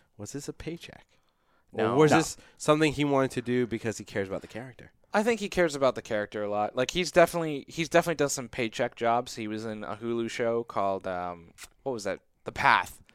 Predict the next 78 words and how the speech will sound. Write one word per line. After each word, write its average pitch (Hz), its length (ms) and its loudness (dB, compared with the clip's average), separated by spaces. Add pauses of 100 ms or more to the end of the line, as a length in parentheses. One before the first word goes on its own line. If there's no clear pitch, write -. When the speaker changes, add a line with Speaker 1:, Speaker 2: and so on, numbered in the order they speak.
(180)
Speaker 3:
He 160 120 4
cared 190 220 12
about 135 200 8
that 113 140 10
so - 200 -2
much. 107 160 -4
Speaker 2:
I 165 80 12
don't 202 180 8
know 170 100 6
if 143 120 0
he 135 100 -2
really 131 200 2
cared - 200 8
about 262 100 12
Speaker 1:
<laughs> - 0 -
Uh, 254 60 12
Speaker 2:
that 339 340 12
show, 247 60 0
Speaker 1:
I 262 80 8
Speaker 2:
you 294 80 2
Speaker 1:
feel 320 120 8
like 302 160 10
Speaker 2:
know? 214 60 8
Speaker 1:
the 190 60 4
first 233 260 8
season 180 280 0
he 147 120 -2
cared 123 300 2
about. 160 320 6
Speaker 2:
<laughs> 170 60 8
Speaker 1:
I 160 100 12
would 208 140 6
say, 190 200 4
like, 151 200 6
things 143 260 -2
Speaker 2:
That 131 60 -2
Speaker 1:
like, 123 140 4
Speaker 2:
show 127 140 6
went 113 140 8
Speaker 1:
uh, 104 40 6
Speaker 2:
off 95 100 -2
the 98 60 -12
rails. 95 300 0
Speaker 1:
Need 143 200 6
for 147 140 0
Speed, 139 440 0 (220)
the 127 100 -2
Speaker 2:
Yeah, 135 200 8
Speaker 1:
movie. 190 120 8
Speaker 2:
for 131 120 -2
sure. 107 220 -4
Speaker 3:
He 160 80 6
was 190 140 10
in 277 100 8
Need 190 160 6
for 220 80 0
Speed? 240 440 2
Speaker 1:
Oh, 147 100 6
yeah. 135 160 6
Speaker 2:
Yeah, 87 80 -2
yeah. 87 180 -8
Speaker 1:
He 139 100 4
was 151 180 6
the, 123 240 4
uh, 107 80 6
Speaker 3:
No, 131 60 4
Speaker 1:
main 147 160 8
Speaker 3:
okay, 123 80 4
I - 20 10
saw 135 40 10 (200)
Speaker 1:
character 113 120 2
in, 110 80 0
Speaker 3:
that. 107 120 -4
Speaker 1:
in, 113 100 -2
uh, 104 160 2
Need 101 180 -4
for 98 100 -12
Speed. 95 280 -6